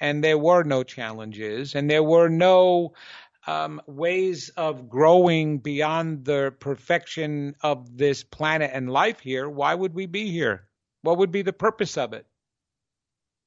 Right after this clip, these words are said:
Now, I don't believe we set up the challenges intentionally, but I do believe challenges come along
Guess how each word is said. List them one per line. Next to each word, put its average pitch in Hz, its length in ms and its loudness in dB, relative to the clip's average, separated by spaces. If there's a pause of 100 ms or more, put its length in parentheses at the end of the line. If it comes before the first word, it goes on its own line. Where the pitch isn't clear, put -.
(1400)
Now, 180 480 2
I 202 220 4
don't 220 240 2
believe 170 460 -4
we 147 180 -6
set 160 300 -4
up 147 100 -6
the 139 100 -10
challenges 135 640 -8
intentionally, 127 840 -6
but 143 180 2
I 147 120 4
do 180 220 2
believe 160 340 2
challenges 156 580 0
come 143 240 -6
along 143 560 2